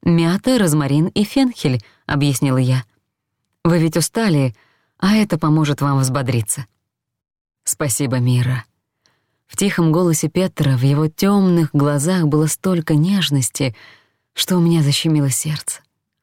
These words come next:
Петр шагнул прочь, потом остановился, кажется, колеблясь.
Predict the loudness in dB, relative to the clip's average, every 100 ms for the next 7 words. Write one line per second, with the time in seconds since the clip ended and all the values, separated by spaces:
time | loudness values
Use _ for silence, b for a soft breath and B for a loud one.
0 | _ _ _ _ _ _ -4 -2 0 -2
1 | -2 0 0 0 0 -2 -2 -10 _ _
2 | _ -6 -2 2 0 0 0 2 0 -2
3 | -4 -2 -2 -4 -2 0 0 2 0 -2